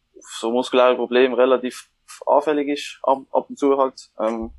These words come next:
hat relativ hohen Tonus im Vergleich zu anderen und, und, also ja, jeder Leichtathletik hat scheiß hohen Tonus, ist ja logisch, aber, äh, <laughs> ja, nein,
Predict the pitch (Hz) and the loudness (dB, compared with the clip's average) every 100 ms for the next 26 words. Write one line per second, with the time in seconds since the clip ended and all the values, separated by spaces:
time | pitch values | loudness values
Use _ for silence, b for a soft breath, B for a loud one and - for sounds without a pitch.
0 | - 120 110 127 131 123 - 139 139 139 | -10 -8 -2 0 0 -2 0 0 2 2
1 | 143 147 143 127 127 127 - 107 127 139 | 2 2 -4 -12 -12 -10 -2 0 0 -2
2 | 139 135 117 110 - 113 110 - - _ | -2 -2 -4 -8 -12 -12 -12 -18 -20 _
3 | _ 120 139 139 127 147 135 131 131 120 | _ -10 -6 -4 -4 -6 -6 -10 -10 -10
4 | 131 - 123 117 - 113 135 127 135 131 | -12 -12 -14 -14 -16 -14 -8 -8 -8 -10
5 | 127 117 107 110 - - 113 113 107 120 | -10 -14 -14 -12 -12 -10 -12 -12 -14 -12
6 | 110 113 113 - - - 113 71 117 - | -8 0 2 2 0 -6 -10 -8 -8 -8
7 | - - 120 135 143 123 123 127 120 | -12 -14 -8 -2 0 0 -2 -4 -6